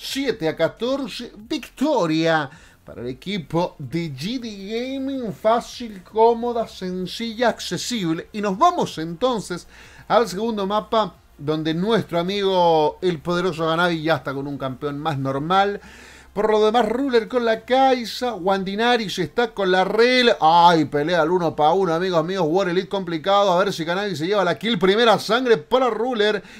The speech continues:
¿Y pueden ir por Wandinaris o van a ir por Hope? Finalmente, qué mal destello, se termina salvando, pero la primera kill fue para el equipo G D Gaming. Pero ¿qué hacía el Obse-,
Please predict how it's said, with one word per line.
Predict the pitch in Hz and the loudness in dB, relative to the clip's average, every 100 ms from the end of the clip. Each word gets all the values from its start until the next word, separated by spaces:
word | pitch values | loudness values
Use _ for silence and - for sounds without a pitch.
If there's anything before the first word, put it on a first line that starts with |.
| - | -4
¿Y | 156 | -2
pueden | 143 208 240 220 | 4 4 4 2
ir | 240 | -4
por | 190 190 | -2 -2
Wandinaris | 180 180 170 196 277 330 240 135 - | 0 0 -2 0 2 2 0 -8 -2
o | 151 | -2
van | 165 | 0
a | 160 | -2
ir | 165 143 | -2 -4
por | 135 | -8
Hope? | 120 135 123 135 | -6 -6 -6 -6
Finalmente, | 202 226 220 220 170 180 - - - - - _ | -6 -6 -6 -8 -2 -2 -2 -16 -20 -20 -20 _
qué | 294 | -2
mal | 277 196 | 0 0
destello, | 170 - 240 170 156 | -2 -2 -2 0 -4
se | 135 | -4
termina | 147 190 175 | -4 -4 -6
salvando, | 143 160 202 175 | -6 -6 -6 -4
pero | 143 | -4
la | 139 | -2
primera | 151 185 170 | -2 -2 -2
kill | 214 208 | -2 -2
fue | - 175 214 | -2 0 0
para | - 196 | 2 0
el | 185 | 0
equipo | 185 180 | -4 -6
G | 160 190 | -4 -4
D | 208 | -6
Gaming. | 196 196 170 156 127 | -4 -4 -4 -6 -8
Pero | 175 165 165 | -4 -4 0
¿qué | 254 | 0
hacía | - 233 220 | 0 4 4
el | 185 | 4
Obse-, | 135 - 208 214 | -4 0 2 2